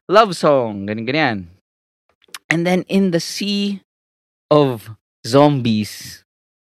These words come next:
there is, you know, Jan or Earl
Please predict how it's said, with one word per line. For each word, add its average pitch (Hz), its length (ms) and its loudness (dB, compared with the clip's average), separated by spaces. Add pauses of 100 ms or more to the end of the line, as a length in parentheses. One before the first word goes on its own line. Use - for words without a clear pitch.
(120)
there 160 240 6
is, 151 680 -2 (720)
you 147 140 2
know, 120 120 4
Jan 110 600 2
or 101 80 -6
Earl 110 720 -2